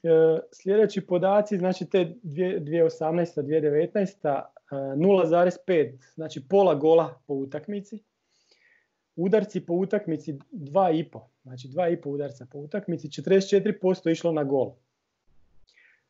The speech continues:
Četiri zarez šest dvoboja u zraku po utakmici, opet dosta. Trinaest dodavanja po utakmici, točnost dodavanja mu je bila sedamdeset pet posto.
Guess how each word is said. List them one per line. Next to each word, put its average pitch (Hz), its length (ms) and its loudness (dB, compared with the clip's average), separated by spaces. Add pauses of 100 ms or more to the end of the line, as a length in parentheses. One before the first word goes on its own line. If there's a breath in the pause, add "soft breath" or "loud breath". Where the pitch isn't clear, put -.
(120)
Četiri 202 340 4
zarez 202 340 4
šest 196 320 2
dvoboja 175 540 4
u 143 100 -2
zraku 151 480 -4
po 196 80 -6
utakmici, 202 680 -4 (1000)
opet 156 280 0
dosta. 156 500 0 (680 soft breath)
Trinaest 196 400 2
dodavanja 185 540 4
po 165 140 -2
utakmici, 165 600 -2
točnost 180 420 0
dodavanja 165 480 0
mu 156 120 -2
je 151 60 -2
bila 160 220 -2
sedamdeset 160 520 -2
pet 156 200 0
posto. 135 400 -8